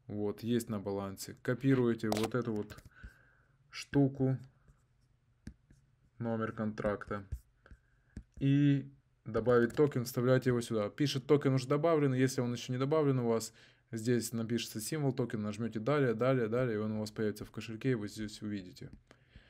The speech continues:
После того, как у вас появилось два токена, в том числе Арчи,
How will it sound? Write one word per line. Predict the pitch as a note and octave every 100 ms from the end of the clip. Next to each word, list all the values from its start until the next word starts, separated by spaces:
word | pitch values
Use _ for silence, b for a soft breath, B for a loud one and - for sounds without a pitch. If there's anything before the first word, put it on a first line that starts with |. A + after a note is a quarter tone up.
| b b b
После | E3 D#3+
того, | C#3+ D#3+
как | C#3+ C3+
у |
вас | C#3 C3+
появилось | C#3 C3 B2+ C3+ C3+
два | A#2+ A#2+ B2
токена, | B2 - B2 B2 B2 A2+
в |
том | A2+ A#2+
числе | - - A#2+ -
Арчи, | C3 C3+ - C3+